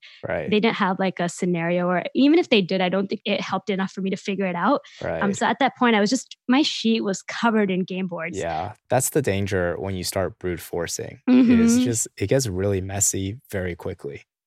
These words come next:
Speaker 2: Yeah, and of course, it's a worst case scenario, and that's a game that
Speaker 1: Yeah.
Speaker 2: actually, you know, I went back to it after I got, you know, the papers back and everything with my score, and I,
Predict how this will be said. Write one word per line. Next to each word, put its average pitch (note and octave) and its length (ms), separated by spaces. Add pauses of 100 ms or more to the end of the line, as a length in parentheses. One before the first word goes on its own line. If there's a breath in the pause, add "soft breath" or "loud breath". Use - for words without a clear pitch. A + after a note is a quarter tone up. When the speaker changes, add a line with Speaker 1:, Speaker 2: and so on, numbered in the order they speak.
(200)
Speaker 2:
Yeah, C#4 340
and D4+ 320
of G3+ 100
course, B3 260
it's - 300
a G#3+ 100
worst G3 260
case - 160
scenario, G3 200
and F#3+ 100
that's G#3 140
a B3 60
game F#3+ 340
that F3+ 300
Speaker 1:
Yeah. - 240 (240)
Speaker 2:
actually, G#3+ 360
you G#3 120
know, G3+ 80
I F#3+ 60
went B3+ 180
back F3+ 180
to - 120
it F3 40
after E3+ 500
I F3 120
got, D#3+ 420
you F#3 80
know, - 200 (540)
the - 60
papers F3+ 440
back E3+ 300
and E3+ 80
everything E3+ 300
with E3+ 140
my F3+ 120
score, F3+ 360
and F3+ 160
I, F#3 300